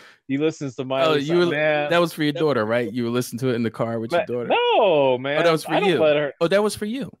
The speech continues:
Speaker 1: Dude, I don't, we don't listen to Miley Cyrus in my house. Just like
Speaker 2: Party in
Speaker 1: how
Speaker 2: the
Speaker 1: we don't
Speaker 2: U S A.
Speaker 1: No,
Speaker 2: Party in
Speaker 1: not
Speaker 2: the
Speaker 1: a chance.
Speaker 2: That is
Speaker 1: Not a
Speaker 2: Lucas's
Speaker 1: chance.
Speaker 2: jam, y'all.
Speaker 1: Not a chance.
Speaker 2: Party in the
Speaker 1: Anyway.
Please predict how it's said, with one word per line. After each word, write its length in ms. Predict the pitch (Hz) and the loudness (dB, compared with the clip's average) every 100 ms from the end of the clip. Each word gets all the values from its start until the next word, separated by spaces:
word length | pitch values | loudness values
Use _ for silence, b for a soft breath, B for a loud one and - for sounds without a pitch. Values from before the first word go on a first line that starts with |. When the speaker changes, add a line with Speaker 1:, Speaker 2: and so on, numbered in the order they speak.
| _ _ _ 120 | _ _ _ -6
Speaker 1:
Dude, 220 | 135 156 | 0 2
I 160 | 143 139 | 2 2
don't, 240 | 160 156 | 0 0
we 100 | 147 | -2
don't 180 | 170 165 | 0 0
listen 280 | 165 165 151 | -2 -4 -6
to 60 | |
Miley 320 | 143 147 143 139 | -2 0 0 -2
Cyrus 400 | 147 139 139 139 | 0 0 -2 -6
in 80 | |
my 160 | 135 131 | -4 -4
house. 340 | 143 139 - | -2 -4 -4
Just 160 | 123 123 | -8 -4
like 120 | 139 | 0
Speaker 2:
Party 180 | 123 131 | 0 0
in 60 | 135 | 0
Speaker 1:
how 100 | 131 | 0
Speaker 2:
the 60 | |
Speaker 1:
we 60 | 131 | 0
don't 100 | 127 | 0
Speaker 2:
U 60 | |
S 220 | 127 123 107 | -2 -2 -6
A. 300 | 92 85 101 _ _ _ 131 | -6 -8 -18 _ _ _ -8
Speaker 1:
No, 160 | 139 | -2
Speaker 2:
Party 220 | 143 147 143 | 0 2 2
in 40 | |
Speaker 1:
not 100 | 143 | 0
Speaker 2:
the 60 | 139 | -2
Speaker 1:
a 40 | |
chance. 480 | - 123 107 98 - | -2 -2 -2 -6 -10
Speaker 2:
That 180 | 113 117 | -4 -2
is 140 | 107 | -2
Speaker 1:
Not 40 | 110 | -2
a 40 | |
Speaker 2:
Lucas's 360 | 107 107 113 101 | -2 -2 -4 -6
Speaker 1:
chance. 200 | 98 92 | -8 -6
Speaker 2:
jam, 500 | 113 104 98 95 90 | -4 -2 0 -2 -6
y'all. 480 | - - 80 - _ _ _ | -8 -12 -14 -18 _ _ _
Speaker 1:
Not 280 | 101 110 113 | -6 -2 0
a 60 | 107 | -2
chance. 180 | - 98 | -8 -6
Speaker 2:
Party 240 | 95 90 | -6 -2
in 40 | |
the 60 | 131 | -2
Speaker 1:
Anyway. 340 | 139 123 113 | 0 0 2